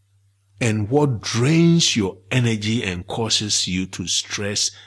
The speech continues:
all the time? Ask yourself, what are you good at?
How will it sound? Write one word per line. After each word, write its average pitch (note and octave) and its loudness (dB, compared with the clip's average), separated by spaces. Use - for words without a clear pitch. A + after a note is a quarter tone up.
all A2+ -2
the G2+ -2
time? - -8
Ask - 2
yourself, G2+ 0
what D3+ 0
are C#3 2
you D3 4
good G3 4
at? - -8